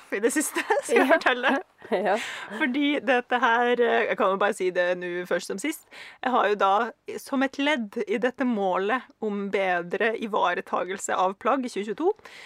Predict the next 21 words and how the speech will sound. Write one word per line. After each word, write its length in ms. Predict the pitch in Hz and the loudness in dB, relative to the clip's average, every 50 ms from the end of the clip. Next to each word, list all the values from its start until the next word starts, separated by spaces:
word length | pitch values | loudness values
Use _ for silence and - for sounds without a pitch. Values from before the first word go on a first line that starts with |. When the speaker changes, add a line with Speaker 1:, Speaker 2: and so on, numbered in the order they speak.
| - - - _ | -20 -20 -20 _
Speaker 1:
så 320 | - - - 277 269 262 | -16 -6 -2 0 0 2
har 240 | - 240 208 214 214 | 4 4 4 4 2
jeg 120 | 208 196 | 0 -2
kostet 420 | - 196 190 - - - 196 185 - | -2 -6 -6 -6 -4 -4 -4 -4 -4
på 200 | - 170 175 180 | -4 -4 -4 -2
meg 140 | 175 165 175 | -2 -4 -4
en 40 | 160 | -2
gave 360 | 147 156 151 151 170 208 - - _ _ _ _ _ _ _ _ _ _ _ _ _ _ _ _ - - - | -2 -2 0 2 2 0 0 0 _ _ _ _ _ _ _ _ _ _ _ _ _ _ _ _ -20 -10 -6
og 100 | - 190 | -6 -6
kjøpt 420 | 185 - - 185 190 190 - - 185 | -4 -2 0 0 0 0 -4 -8 -4
meg 200 | 180 175 180 180 | -2 -2 -2 -2
sånn 260 | - 185 180 180 - - _ _ _ _ _ - | -2 -4 -4 -4 -8 -12 _ _ _ _ _ -20
fancy 840 | _ _ - - - 359 339 330 330 330 320 311 277 - - 190 185 185 | _ _ -18 -6 -4 -2 0 2 2 2 2 0 0 -2 -4 -4 -4 -4
schmancy 580 | - - 190 180 175 190 180 - - 185 180 | -4 -6 -4 -4 -4 -4 -6 -8 -8 -8 -8
nuppefjerner, 640 | 175 175 165 - 190 - 185 170 175 180 233 311 453 - _ _ _ _ _ _ _ _ _ _ _ | -8 -10 -10 -10 -8 -6 -4 -4 -2 -2 -2 -4 -4 -6 _ _ _ _ _ _ _ _ _ _ _
som 180 | - - 226 214 | -12 -10 -8 -6
kostet 420 | - 214 202 - - - 196 175 | -6 -8 -8 -8 -4 -4 -2 -2
alt 160 | 185 196 - | -4 -6 -10
for 60 | - | -10
mye, 220 | 180 175 180 196 - - _ _ _ _ - - - - _ _ _ _ _ _ _ | -8 -6 -6 -6 -6 -8 _ _ _ _ -20 -20 -20 -20 _ _ _ _ _ _ _
og 380 | - 202 196 196 202 208 190 | -6 -4 -2 0 0 -2 -4